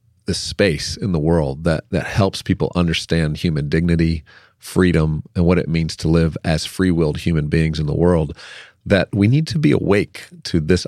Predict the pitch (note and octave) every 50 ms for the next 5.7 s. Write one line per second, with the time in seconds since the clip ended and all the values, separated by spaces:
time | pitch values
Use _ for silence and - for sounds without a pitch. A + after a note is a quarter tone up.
0 | - F2 F2 D#2+ D#2 D2 C2+ D2 D#2 F2 F#2 F#2+ G#2 G#2 G#2 G2+ - - G2+ -
1 | - G2 F#2+ F#2+ F#2 F#2+ F#2 F#2 F#2 F#2 F#2 F#2 F#2 - E2 D#2 - E2 D#2 D2+
2 | D2 - E2 E2+ G2+ G2+ - - - F#2 F2+ F2+ F2+ F#2+ F2+ - E2+ - - -
3 | D#2+ D2+ D#2+ D#2+ E2+ F2 - F2+ F2 E2+ - - E2+ E2+ F2 F#2+ G2+ F#2+ F2+ E2
4 | - - F2+ E2 D#2+ D#2 E2 D#2 D#2 - - - E2 D#2 D#2+ F#2+ B2+ C3 - -
5 | D2 D#2+ D#2+ E2 F2 F2 E2 D2+ D#2 D#2 D#2 D2+ D2+